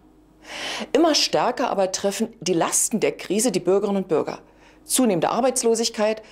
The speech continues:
steigende Defizite in den Sozialkassen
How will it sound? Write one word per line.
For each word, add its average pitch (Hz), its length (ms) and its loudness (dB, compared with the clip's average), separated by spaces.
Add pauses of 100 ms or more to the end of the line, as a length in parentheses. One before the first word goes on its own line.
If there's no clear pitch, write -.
(120)
steigende 190 440 2
Defizite 226 600 0
in 190 60 2
den 180 120 0
Sozialkassen 220 800 -2